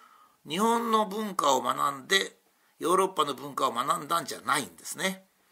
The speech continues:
えー、高等学校から大学の初等まで、えー、ヨーロッパの文化と、まあ、日本の明治以降の文化を習って、それで専門になったらヨーロッパの文化を習うんで、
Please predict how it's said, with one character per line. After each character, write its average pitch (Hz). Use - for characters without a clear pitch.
え 143
ー、 -
高 202
等 220
学 220
校 147
か 156
ら 143
大 160
学 175
の 165
初 151
等 165
ま 170
で、 131
え 135
ー、 123
ヨ 160
ー 175
ロ 190
ッ -
パ 190
の 135
文 127
化 113
と、 135
ま 117
あ、 -
日 160
本 190
の 190
明 190
治 175
以 190
降 170
の 151
文 131
化 127
を 113
習 113
っ -
て、 -
そ -
れ 220
で 214
専 208
門 208
に 196
な 196
っ 190
た 208
ら 185
ヨ 147
ー -
ロ 190
ッ -
パ -
の 139
文 139
化 117
を -
習 127
う 147
ん 107
で、 101